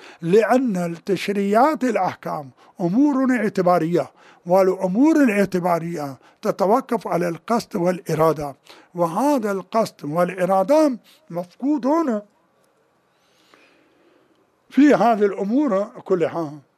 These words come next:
فالبول هو لا يمكن أن يكون علة للنجاسة، لأن النجاسة أمر تشريعي،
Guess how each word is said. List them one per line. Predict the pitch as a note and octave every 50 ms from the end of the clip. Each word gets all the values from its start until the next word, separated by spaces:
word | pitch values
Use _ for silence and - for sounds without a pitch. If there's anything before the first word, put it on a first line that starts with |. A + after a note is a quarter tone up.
| _ _
فالبول | - D#3 D#3 D3+ B2+ A2 - E3+ F3+ A3 B3 C4+ A3+ F#3 E3+ E3+ _ _ _ _ -
هو | E3+ E3 F#3 F#3+
لا | G3+ A#3+ D4+ E4
يمكن | E4 E4 D#4 C4 - C4+ C4 A3+
أن | G#3+ A3 G3+
يكون | G#3 G3 G3+ - A3+ A#3 A3 E3 E3
علة | F#3+ - - F3+ F#3+ G#3+ G#3+ G3+ F#3+ -
للنجاسة، | B3 C4 G#3 E3+ F3 F3 E3+ E3 D#3 D3+ D3 C3+ D#3+ D3+ D3 - - D#3 D#3 C#3+ - _ _ _ _ _ _
لأن | D3 D#3 E3 E3
النجاسة | D#3+ D#3+ E3+ E3 E3+ G3 G#3 G3 D3+ - B3+ C#4 C4+ B3+ A#3 G#3+ F3
أمر | G3 G3+ A3+ C4 D4 C#4
تشريعي، | - - C4 - A3 A#3+ B3+ C4+ C4 A#3+ D#4 D#4 C4+ G#3 D#3+